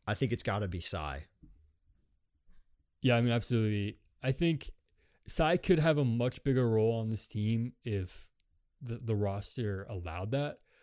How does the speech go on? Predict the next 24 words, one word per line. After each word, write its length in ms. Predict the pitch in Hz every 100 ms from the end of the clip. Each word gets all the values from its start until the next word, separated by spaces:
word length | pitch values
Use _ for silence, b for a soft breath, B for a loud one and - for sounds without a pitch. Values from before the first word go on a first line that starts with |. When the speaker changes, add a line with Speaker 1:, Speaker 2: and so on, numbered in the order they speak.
| b -
Speaker 2:
But 120 | 131
I 100 | 123
think 340 | 127 151 143 - 180 -
the 100 | 135
role 300 | 113 113 120
he 180 | 131 131
has 540 | 117 113 120 127 127 b b b -
and 140 | 143
just, 340 | 143 143 - - _ _ - -
I 60 |
think 240 | 156 202 165
he, 160 | 165 -
he 140 | 147
just, 180 | 156 139 -
he 160 | 117 151
acts 260 | 135 147
as, 80 | 156
like, 80 | 139
a 60 | 135
perfect 440 | - 123 143 107 98
reset 460 | 110 104 135 120
for 80 | -
the 140 | 107 107
team 400 | - 131 139